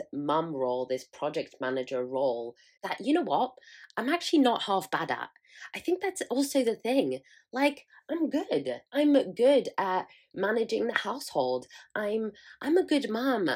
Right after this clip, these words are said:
My little girl is happy and healthy and smiling, and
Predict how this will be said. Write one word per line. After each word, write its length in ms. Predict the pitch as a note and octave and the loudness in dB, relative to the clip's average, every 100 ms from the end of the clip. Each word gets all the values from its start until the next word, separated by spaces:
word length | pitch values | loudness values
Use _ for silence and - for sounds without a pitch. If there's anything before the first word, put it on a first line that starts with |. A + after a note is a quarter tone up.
| - | -2
My 480 | G3 A3 A3+ A#3+ A3+ - - | -4 -2 0 0 -2 -6 -2
little 340 | A#3+ D4 E4 | 0 2 -2
girl 560 | B3+ A3+ C#4+ A3+ D3+ C#3+ - | -2 2 2 2 -2 -6 -10
is 360 | - B3 G#3+ - - - A#3+ | -2 -2 -2 -10 -14 -4 0
happy 500 | C4 - E3+ C#3 C#3 _ _ | 0 -2 -6 -6 -12 _ _
and 180 | F#3 G#3+ | -4 -2
healthy 720 | - G#3+ A#3+ - E3+ C3+ - - | -2 -2 -2 -4 -4 -4 -6 -4
and 280 | E3+ F#3 | 0 0
smiling, 1040 | F#3 - G3+ F3 F3+ G3+ G3+ A3+ B3+ C4 - | -2 -6 -4 -2 -2 -2 -2 0 0 0 -4
and 460 | F3 E3+ E3+ F3+ | -6 -2 -2 -4